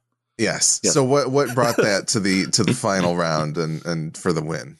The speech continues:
Speaker 2: You know, it's, it's got, it's got a pretty good, uh, human story. I mean, as far as Godzilla movies go, um, it's got a lot of characters that are actually really well flesh-, fleshed out, and they have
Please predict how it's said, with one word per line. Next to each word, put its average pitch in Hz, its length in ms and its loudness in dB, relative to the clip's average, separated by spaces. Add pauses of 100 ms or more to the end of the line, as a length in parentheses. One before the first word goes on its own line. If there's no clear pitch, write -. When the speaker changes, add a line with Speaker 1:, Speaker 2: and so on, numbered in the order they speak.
(240)
Speaker 2:
You 135 120 2
know, 160 180 4
it's, - 520 0
it's 131 200 0
got, 147 500 0 (380)
it's - 100 2
got 208 120 4
a 233 60 4
pretty 139 420 2
good, 90 500 2 (480)
uh, 78 380 4
human 104 500 2
story. 78 560 2 (140)
I 85 80 -2
mean, 82 120 2
as 85 120 2
far 92 140 2
as 82 100 -2
Godzilla 92 360 2
movies 78 380 2
go, 76 380 -2 (180)
um, 76 500 -2 (680)
it's - 140 -2
got 104 180 4
a - 20 4
lot 87 240 4
of 98 100 2 (460)
characters 101 460 2
that 95 100 4
are 92 80 6
actually 95 280 4
really 90 240 4
well 87 220 6
flesh-, - 380 0
fleshed - 600 -4
out, 98 340 2
and 92 120 2
they 82 100 2
have 85 360 0